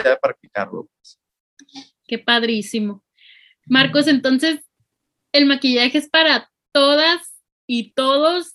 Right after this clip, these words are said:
Speaker 2: y todes.
Speaker 1: Claro.
Speaker 2: Claro que
Speaker 1: Claro,
Speaker 2: sí.
Speaker 1: por supuesto. Sí, no, no, no, no. Mira,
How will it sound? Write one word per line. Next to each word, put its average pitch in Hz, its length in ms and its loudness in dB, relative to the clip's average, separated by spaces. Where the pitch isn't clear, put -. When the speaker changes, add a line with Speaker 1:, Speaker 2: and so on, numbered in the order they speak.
Speaker 2:
y 254 220 -2
todes. 226 340 4
Speaker 1:
Claro. 101 880 2
Speaker 2:
Claro 277 460 4
que - 40 6
Speaker 1:
Claro, 123 440 6
Speaker 2:
sí. - 80 0
Speaker 1:
por 135 160 0
supuesto. 110 720 0
Sí, 127 360 0
no, 139 160 2
no, 139 120 2
no, 139 140 2
no. 131 300 0
Mira, 123 560 2